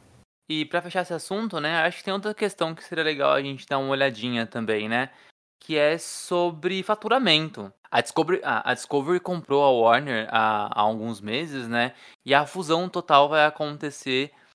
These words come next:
é, agora entre dois mil e vinte e dois e dois mil e vinte e três.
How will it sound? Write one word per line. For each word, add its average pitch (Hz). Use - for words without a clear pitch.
é, 117
agora 123
entre 143
dois 135
mil 139
e 139
vinte 139
e 120
dois 123
e -
dois 139
mil 143
e 139
vinte 151
e -
três. 110